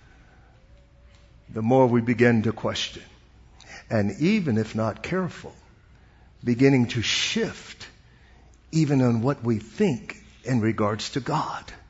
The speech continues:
Job's observation of life and death clearly is skewed. He has an observation of life that, "I wish I had never been born.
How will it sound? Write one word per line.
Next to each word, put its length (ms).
Job's 340
observation 760
of 140
life 340
and 180
death 340
clearly 440
is 200
skewed. 640
He 120
has 260
an 100
observation 640
of 120
life 560
that, 520
"I 100
wish 280
I 80
had 120
never 200
been 200
born. 360